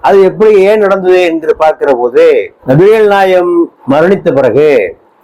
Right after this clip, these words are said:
கலீஃபாக்கள் என்பவர்கள் ஆட்சிக்கு வருகிறார்கள். அபூபக்கர், உமர், உதுமான், அலி ரலியல்லாஹு அன்ஹு, இந்த நாலு பேரும் ஆட்சிக்கு வருகிறார். இவர் அனைவரும் மக்களால் தேர்ந்தெடுக்கப்பட்டவர். இஸ்லாம் மக்களாட்சி தத்துவத்தை தான் ஆதரிக்கிறது, இஸ்லாம் ஜனநாயகத்தை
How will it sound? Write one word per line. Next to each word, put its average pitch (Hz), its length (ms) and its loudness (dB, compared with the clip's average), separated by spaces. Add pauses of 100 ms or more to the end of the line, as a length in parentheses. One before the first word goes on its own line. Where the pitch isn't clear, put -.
(120)
கலீஃபாக்கள் 160 640 0
என்பவர்கள் 131 420 0
ஆட்சிக்கு 131 340 -6
வருகிறார்கள். 92 480 -4 (100)
அபூபக்கர், 127 640 0 (120)
உமர், 120 440 0 (480)
உதுமான், 123 560 0 (120)
அலி 117 460 0
ரலியல்லாஹு 117 640 0
அன்ஹு, 92 220 -14 (380)
இந்த 127 140 0
நாலு 147 320 0
பேரும் 147 240 0
ஆட்சிக்கு 143 360 -4
வருகிறார். 95 320 -2 (120)
இவர் 160 200 2
அனைவரும் 170 420 0
மக்களால் 180 640 0
தேர்ந்தெடுக்கப்பட்டவர். 160 960 -2 (160)
இஸ்லாம் 175 460 -2
மக்களாட்சி 180 600 -2
தத்துவத்தை 160 600 -4
தான் 160 240 0
ஆதரிக்கிறது, 139 580 -4 (160)
இஸ்லாம் 170 480 -2
ஜனநாயகத்தை 160 720 -2